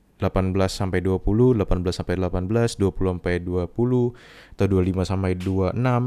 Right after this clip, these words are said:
itu nggak bisa di aplikasi yang kuning ini. Nah, terus, eh,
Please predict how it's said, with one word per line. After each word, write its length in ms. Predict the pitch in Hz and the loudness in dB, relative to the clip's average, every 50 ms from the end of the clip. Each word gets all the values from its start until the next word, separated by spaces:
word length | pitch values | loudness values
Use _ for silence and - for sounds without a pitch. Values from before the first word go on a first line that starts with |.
| 117 107 | -4 -6
itu 160 | 101 - 113 | -4 -2 -2
nggak 320 | 104 107 95 95 90 - 82 | -2 -2 0 0 -2 -2 -2
bisa 320 | 85 85 82 - - 90 | -8 -8 -8 -4 -4 -4
di 320 | 87 85 92 87 87 90 90 90 - _ - - - - - - _ - - | -4 -4 -4 -6 -6 -6 -8 -12 -16 _ -20 -20 -20 -20 -20 -20 _ -16 -8
aplikasi 480 | - - - - 87 - - 110 98 90 | -8 -6 -2 -2 -2 -2 -2 -2 -2 -2
yang 80 | 92 | -2
kuning 320 | - 87 90 90 90 87 80 | -2 -4 -4 -2 -4 -2 -2
ini. 320 | 82 87 92 92 87 82 82 - - - - - _ - - _ _ _ _ _ _ _ _ _ - - 92 | -2 0 0 0 -2 -2 -6 -8 -10 -10 -14 -20 _ -20 -20 _ _ _ _ _ _ _ _ _ -10 -4 -2
Nah, 240 | 90 85 82 78 78 | 0 0 0 0 -2
terus, 480 | - 95 98 95 95 - - - - - _ - - - - - - - - - - _ _ _ - _ _ | 0 2 2 2 2 0 -4 -6 -8 -14 _ -20 -20 -20 -20 -20 -20 -20 -20 -20 -20 _ _ _ -20 _ _
eh, 880 | - 92 90 90 87 90 90 90 92 90 90 90 92 90 92 90 87 | -2 0 2 2 2 2 2 2 2 0 0 0 0 -2 -2 -2 -4